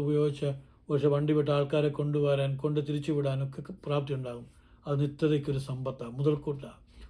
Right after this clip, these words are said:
പുഴുവും തുരുമ്പും കെടുക്കുകയും കള്ളന്മാർ തുറന്നു മോഷ്ടിക്കുകയും ചെയ്യുന്ന ഈ ഭൂമിയിൽ നിങ്ങളുടെ നിക്ഷേപം നിങ്ങൾ നിക്ഷേപിക്കരുത്. ഇതൊന്നുമില്ലാത്ത ഒരു നിത്യതയ്ക്ക് വേണ്ടി നിങ്ങളുടെ നിക്ഷേപത്തെ നിക്ഷേപിക്കുവാൻ വളരെ സ്നേഹത്തോടെ ഞാൻ ഓർപ്പിച്ചുകൊണ്ട്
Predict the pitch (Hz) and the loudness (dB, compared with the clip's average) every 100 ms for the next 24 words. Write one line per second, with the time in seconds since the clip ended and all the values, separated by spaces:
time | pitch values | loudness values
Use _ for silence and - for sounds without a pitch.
0 | - - 151 156 156 143 - _ _ - | -10 0 4 4 4 0 -10 _ _ 0
1 | 156 165 160 156 156 151 156 156 143 - | 4 6 4 4 4 4 2 0 -2 -14
2 | - - 156 165 156 156 156 156 156 165 | -20 0 4 4 4 2 2 2 2 2
3 | 156 143 156 156 151 147 147 147 143 - | 2 0 0 0 0 0 0 0 -4 -8
4 | - - 156 160 147 151 151 143 139 - | -20 0 2 4 2 2 2 0 -4 -10
5 | - - 156 151 147 143 147 143 143 156 | -16 -4 0 0 0 0 2 2 2 -2
6 | - - - 151 147 143 156 143 139 127 | -10 -14 -4 0 0 2 4 4 2 -2
7 | 123 120 - - _ 147 147 151 147 147 | -6 -10 -14 -20 _ 0 2 4 4 4
8 | 151 143 156 147 - - - 151 147 160 | 4 4 2 0 -2 -18 -4 2 4 2
9 | 151 160 156 151 151 147 143 - _ - | 4 4 4 4 2 2 -2 -6 _ -2
10 | 156 160 156 147 147 151 151 147 147 139 | 2 4 2 2 4 4 4 2 0 0
11 | - - 160 143 165 156 147 151 143 135 | -8 -6 -4 4 6 6 6 4 2 0
12 | - - - 151 151 143 151 147 151 151 | -6 -14 0 2 4 2 0 2 2 2
13 | 147 143 135 - - _ 156 156 156 143 | 2 2 -2 -8 -20 _ -2 2 2 4
14 | 156 151 139 135 | 0 2 0 0